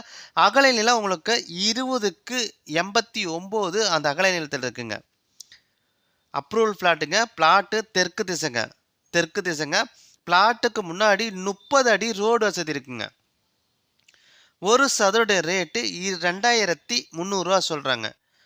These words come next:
ஒரு சதுரடைய ரேட்டு ரெண்டாயிரத்தி முந்நூறுரூவா சொல்றாங்க. நீங்க உடனடி கிரயம் பண்றீங்கன்னா ரேட்டை பொறுத்த வரைக்கும் அனுசரிச்சு தருவாங்க. இடத்த பார்க்கணும் அப்படின்னு டிஸ்பிளேல நம்பர் கொடுத்துருக்கேன்.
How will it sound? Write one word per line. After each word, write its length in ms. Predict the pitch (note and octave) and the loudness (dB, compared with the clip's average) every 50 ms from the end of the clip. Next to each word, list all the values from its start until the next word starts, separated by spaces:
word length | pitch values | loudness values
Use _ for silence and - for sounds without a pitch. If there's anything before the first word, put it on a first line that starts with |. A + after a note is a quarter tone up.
| _ _ _ _ _ | _ _ _ _ _
ஒரு 220 | C#3+ E3 F#3 E3+ E3+ D#3 | -6 -4 -2 -2 -2 -4
சதுரடைய 480 | - E3+ E3 F3 G3+ A3 G3+ G3 E3+ | -2 -2 -2 -2 -2 -2 -2 -2 -2
ரேட்டு 340 | C#3+ D3+ E3 F3+ F3 F3 A#3+ | -2 -2 -4 -4 -4 -4 -4
ரெண்டாயிரத்தி 520 | G#3+ E3+ D3 D#3 E3 F#3 F#3+ F#3+ F3 - E3+ | -2 -4 -2 0 2 2 2 2 -2 -6 -10
முந்நூறுரூவா 340 | D#3+ C#3+ C3+ C3 D3+ F#3+ G3 | -10 -8 -6 -2 0 0 0
சொல்றாங்க. 480 | - - D#3+ C#3 C3+ C3+ C3+ C3 D#3 G3+ A3 | 0 -2 -6 -6 -4 -4 -4 -2 -2 -2 -4
நீங்க 200 | G#3 F#3 D#3 C#3 | -4 -6 -8 -8
உடனடி 380 | C3 C3+ F3+ G#3 A3 A3 G#3 G3+ F#3 | -8 -6 -6 -6 -6 -4 -4 -4 -4
கிரயம் 460 | - E3+ D3+ C#3+ C3+ C#3 D#3+ E3+ - | -2 -4 -2 -2 -2 -4 -4 -4 -4
பண்றீங்கன்னா 520 | - C3+ B2+ C#3+ F3 F#3 D3 C3 C#3 F#3 G#3+ - - - - - - - D3+ | -4 -6 -4 -4 -4 -4 -4 -2 -2 -2 -2 -2 -4 -14 -20 -20 -14 -10 -4
ரேட்டை 440 | D3 E3+ G3 A3 B3 C4 - - A#3 | 0 2 4 4 4 4 2 0 0
பொறுத்த 300 | F#3+ F#3 E3+ D#3 - D3 | 0 -2 -4 -6 -4 -6
வரைக்கும் 320 | C3+ C#3 D3 - A3 F#3 C3+ | -6 -6 -4 -4 -2 0 0
அனுசரிச்சு 560 | B2+ C3+ D3+ F#3 F#3 - G#3 F#3 D#3+ E3 D3+ | 0 0 -2 -2 -4 -4 -4 -4 -4 -6 -8
தருவாங்க. 360 | C3+ C#3+ C3 B2+ C3+ F#3+ A3 G3+ D#3 | -6 -4 -4 -4 -4 -4 -6 -4 0
இடத்த 380 | D#3+ E3 F3 G#3+ - - - F3+ - _ | 2 2 2 2 2 2 2 2 2 _
பார்க்கணும் 680 | - D3+ D3 E3+ G3 G#3 - - G3 F#3+ F3 F#3+ G#3 | 4 6 6 6 6 4 0 -4 -6 -4 -2 -2 -2
அப்படின்னு 320 | F#3 D3 E3 F3+ F3 D#3 C#3+ | -2 -2 -4 -6 -6 -8 -10
டிஸ்பிளேல 420 | C#3 - - F3+ F3+ E3+ D3+ C#3 | -10 -8 -4 0 0 0 0 0
நம்பர் 260 | B2+ C3+ D#3 E3 D#3 | -2 -4 -4 -8 -10
கொடுத்துருக்கேன். 440 | C#3+ C3+ - - A#2+ - F#3 G#3+ A3+ | -10 -12 -14 -12 -4 0 0 0 0